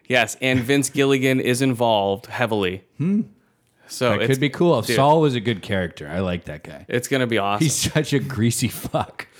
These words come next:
Speaker 1: And, uh, recently I heard that you can call his phone number and it leaves a message.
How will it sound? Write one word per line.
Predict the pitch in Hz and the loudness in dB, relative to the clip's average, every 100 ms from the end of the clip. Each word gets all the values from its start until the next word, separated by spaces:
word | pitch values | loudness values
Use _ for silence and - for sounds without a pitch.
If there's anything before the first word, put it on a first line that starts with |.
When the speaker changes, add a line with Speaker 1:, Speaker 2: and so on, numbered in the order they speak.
| - - - - | -20 -20 -18 -4
Speaker 1:
And, | 147 147 | 0 2
uh, | 151 143 135 - | 4 4 4 0
recently | 139 202 202 185 185 156 | 0 0 0 0 2 2
I | 131 | 2
heard | 139 135 131 | 2 0 0
that | 127 | 0
you | 123 | 0
can | 120 113 | 0 -4
call | - 120 123 | 0 0 2
his | 117 | -2
phone | - 107 110 | -2 0 2
number | 107 113 113 | 0 0 0
and | 104 | 0
it | 85 | 0
leaves | 107 104 | -2 -2
a | |
message. | 104 98 - 95 101 - | -4 -4 -6 -10 -10 -18